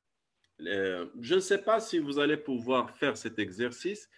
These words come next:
mais l'exercice, c'est tout simplement d'apprécier ce que vous avez déjà au lieu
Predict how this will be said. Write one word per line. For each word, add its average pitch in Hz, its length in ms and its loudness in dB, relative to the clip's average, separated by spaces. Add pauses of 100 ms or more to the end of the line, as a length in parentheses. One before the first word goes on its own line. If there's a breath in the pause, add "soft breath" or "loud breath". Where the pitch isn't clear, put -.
(680 soft breath)
mais 123 180 2
l'exercice, 147 720 2
c'est 143 160 0
tout 160 120 -2
simplement 135 720 2
d'apprécier 127 1000 0
ce - 140 -14
que 151 100 -2
vous 131 280 -2
avez 113 260 0
déjà 113 440 0
au 117 120 2
lieu 131 580 2